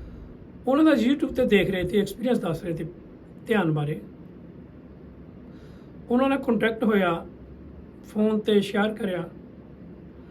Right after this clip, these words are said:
ਉਹ ਕਹਿੰਦੇ, "ਜਦੋਂ ਤੁਸੀਂ ਇੰਡੀਆ ਆਏ ਤਾਂ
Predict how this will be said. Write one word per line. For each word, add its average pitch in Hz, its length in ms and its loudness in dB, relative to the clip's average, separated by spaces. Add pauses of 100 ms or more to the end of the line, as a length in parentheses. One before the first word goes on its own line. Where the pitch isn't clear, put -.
(920)
ਉਹ 226 40 -10
ਕਹਿੰਦੇ, 240 220 4
"ਜਦੋਂ 202 260 2
ਤੁਸੀਂ 208 300 2
ਇੰਡੀਆ 185 240 0
ਆਏ 160 320 2 (1700)
ਤਾਂ 208 420 2